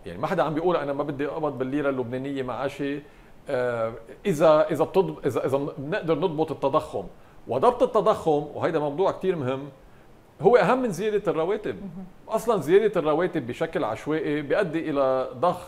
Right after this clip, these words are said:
Speaker 1: آه، كتلة نقدية بالسوق، وبيؤدي إلى زيادة التضخم، خصوصًا في ظل،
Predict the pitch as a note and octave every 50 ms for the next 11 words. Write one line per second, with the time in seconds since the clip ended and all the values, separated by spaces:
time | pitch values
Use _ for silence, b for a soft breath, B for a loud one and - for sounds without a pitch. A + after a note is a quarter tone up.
0 | - - - - C3+ B2+ B2+ B2 A#2+ A2+ A#2 A#2 - E3+ E3 - C#3 C#3 C3+ A#2+
1 | B2 - C3 C#3 C3+ C#3+ C3+ D#3+ D#3+ C#3+ C3+ B2 B2 B2 - - D3 D3 D#3+ E3
2 | E3 F#3 F#3+ A3+ F#3 E3 G3 F#3+ G3 F#3 F3 D3 E3+ A3 B3+ A3 G3 D3 A#2+ A#2
3 | - B2+ A#2+ B2 B2 - - D3+ C3+ B2 - - A#3 - - G#3 F3+ - F#3+ E3
4 | C3+ D#3 F3+ F3 E3+